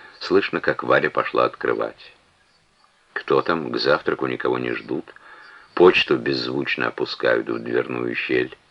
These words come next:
Телеграмма. Лицо Елены Антоновны стало настороженным. Видно, что она до сих пор на что-то надеется, может быть, на какую-то внезапную перемену в судьбе мужа. Появляется Варя.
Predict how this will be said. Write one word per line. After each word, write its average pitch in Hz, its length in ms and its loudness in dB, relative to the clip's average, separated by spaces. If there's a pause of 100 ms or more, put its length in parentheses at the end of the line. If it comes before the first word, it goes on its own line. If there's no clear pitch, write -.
(320)
Телеграмма. 69 720 2 (760)
Лицо 65 400 2
Елены 65 300 2
Антоновны 67 500 -2
стало 60 320 0
настороженным. 58 1080 0 (460)
Видно, 87 320 2
что - 220 0
она 73 160 2
до 67 120 2
сих - 320 -4
пор 73 260 2
на 64 140 -2
что-то - 340 -2
надеется, 64 720 2
может 76 380 -2
быть, 78 160 -2
на 76 100 -4
какую-то 80 440 0
внезапную 78 720 -2
перемену 82 560 -2
в - 60 -18
судьбе 58 440 -4
мужа. 57 380 -8 (680)
Появляется 76 640 2
Варя. 58 460 4